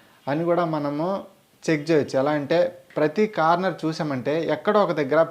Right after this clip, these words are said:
పెయింట్ పడని దగ్గర కూడా పెయింట్ పడుతూ ఉంటుందన్నమాట. So అది మనం చాలా క్లియర్గా చూసుకోవచ్చు. కం-, తర్వాత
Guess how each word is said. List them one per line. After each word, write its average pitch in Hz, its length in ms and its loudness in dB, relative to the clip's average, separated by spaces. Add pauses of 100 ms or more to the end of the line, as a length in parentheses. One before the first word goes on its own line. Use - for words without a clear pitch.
(160)
పెయింట్ 202 320 2 (100)
పడని 175 300 4
దగ్గర 185 240 2
కూడా 185 120 4 (120)
పెయింట్ 175 280 0 (100)
పడుతూ 160 340 2
ఉంటుందన్నమాట. 113 520 -4 (180)
So 156 100 -2 (220)
అది 151 200 0
మనం 170 140 -2 (120)
చాలా 165 240 4
క్లియర్గా 175 380 4
చూసుకోవచ్చు. 139 480 -4 (120)
కం-, 156 200 -2
తర్వాత 165 320 0